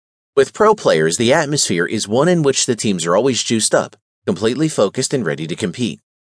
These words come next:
However, don't let your amateur status keep you from thinking like a pro.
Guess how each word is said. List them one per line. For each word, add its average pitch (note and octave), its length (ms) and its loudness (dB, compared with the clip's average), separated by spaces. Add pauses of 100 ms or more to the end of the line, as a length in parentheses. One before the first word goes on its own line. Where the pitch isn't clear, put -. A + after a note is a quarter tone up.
(300)
However, G3 380 4
don't G3 360 2
let G#3 160 4
your C#3+ 200 2
amateur B2+ 360 0
status E2 480 0
keep G#2 260 -2
you C3+ 100 -4
from D3 180 -2
thinking G#2+ 360 -4
like D#2 200 -2
a - 60 -4
pro. A2 320 0